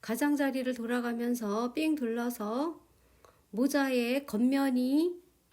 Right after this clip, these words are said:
몸판하고 붙도록 먼저 시침핀으로 고정을 해줘야 합니다.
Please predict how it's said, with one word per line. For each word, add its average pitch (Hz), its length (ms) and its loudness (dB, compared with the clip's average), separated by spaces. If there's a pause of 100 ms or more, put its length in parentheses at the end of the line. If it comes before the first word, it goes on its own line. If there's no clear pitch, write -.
(140)
몸판하고 269 640 2
붙도록 240 840 0 (840)
먼저 247 560 2
시침핀으로 302 760 0
고정을 233 400 -2
해줘야 294 380 0
합니다. 220 680 -2